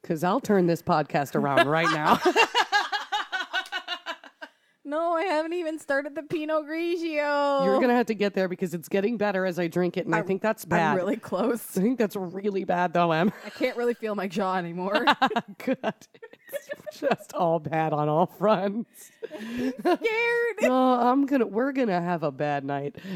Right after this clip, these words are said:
Speaker 1: All right. <laughs>
Speaker 2: Ooh.
Speaker 1: All right, so this journey would be long. And by long, I mean eighteen hundred miles. It's chill, though. Don't worry about it. This is my favorite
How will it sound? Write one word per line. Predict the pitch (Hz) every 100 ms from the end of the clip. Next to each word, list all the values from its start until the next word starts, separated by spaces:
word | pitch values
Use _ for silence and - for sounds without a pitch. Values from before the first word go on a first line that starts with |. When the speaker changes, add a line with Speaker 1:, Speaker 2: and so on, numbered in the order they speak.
| -
Speaker 1:
All | 233
right. | 226 208 320
<laughs> | -
Speaker 2:
Ooh. | 320 381 339 285 370 269 247 226 _ _ _ _ _ _ _ _ _ _ _ _ _ _ -
Speaker 1:
All | 196
right, | 165
so | - 202
this | 214 269 - -
journey | 180 220 185 170 175 _ _ _ _
would | 214 190
be | 180
long. | 151 139 120 - _
And | 175
by | 175
long, | 180 202 220 220 -
I |
mean | 196 180 175 -
eighteen | 220 - 240
hundred | 202 - - 208 202 180 180 170
miles. | 170 139 156 156 - - _ _ _ _ -
It's | 214 -
chill, | - 175 160
though. | 165
Don't | 170 185
worry | 208
about | 202 -
it. | - - _ _ _ _ - - - - - - - _ _ _ _ _ - - - _ _ _
This | - 240
is | 247
my | 254
favorite | 226 220 202